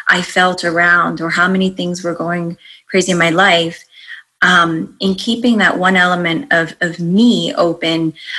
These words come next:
I feel, I felt like, I, I feel like Arizona actually changed my life. Um, and I never thought that I, I would say that. But yeah, while Ari-, in Arizona, um,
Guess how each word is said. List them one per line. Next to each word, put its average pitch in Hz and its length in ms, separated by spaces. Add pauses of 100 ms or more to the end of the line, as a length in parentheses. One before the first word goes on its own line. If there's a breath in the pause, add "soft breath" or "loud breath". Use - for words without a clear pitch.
(340 loud breath)
I 196 540
feel, 180 840
I 190 60
felt 240 420
like, 180 320 (360)
I, - 140
I 165 100
feel 185 440
like 165 320
Arizona 180 720
actually 165 680
changed - 480
my 147 140
life. - 480 (340)
Um, 175 280
and 175 120
I 180 80
never 196 640
thought 156 380
that - 200
I, - 220
I 160 40
would 160 160
say 175 200
that. - 240
But 175 240 (420 loud breath)
yeah, 196 280
while 180 500
Ari-, 190 220
in - 80
Arizona, 185 800
um, 165 500